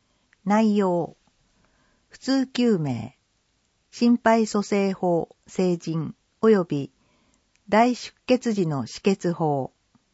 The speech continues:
上級救命、心肺蘇生法、成人、小児、乳児、新生児。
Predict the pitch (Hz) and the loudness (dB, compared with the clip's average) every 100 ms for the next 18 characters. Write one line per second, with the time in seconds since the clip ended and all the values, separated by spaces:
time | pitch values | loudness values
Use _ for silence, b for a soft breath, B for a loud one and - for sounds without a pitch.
0 | _ _ _ _ _ _ _ _ _ _ | _ _ _ _ _ _ _ _ _ _
1 | _ _ - 208 247 262 - 233 214 - | _ _ 0 4 4 4 0 0 0 0
2 | 220 175 135 107 82 - _ _ _ _ | 2 2 0 -6 -8 -14 _ _ _ _
3 | _ _ _ - 254 262 202 165 160 170 | _ _ _ 0 2 4 2 0 0 -4
4 | 165 185 175 170 165 151 139 - _ _ | 0 2 2 0 0 0 -2 -8 _ _
5 | _ _ _ _ - 208 214 202 208 196 | _ _ _ _ 0 4 4 2 0 2
6 | 196 - _ - 220 214 175 147 135 - | 0 -6 _ -2 2 2 2 -2 -6 -8
7 | _ _ 185 196 180 139 139 120 - _ | _ _ 2 4 2 -2 -6 -6 -8 _
8 | - - 185 175 - 156 113 92 | -12 0 0 0 -2 -2 -2 -10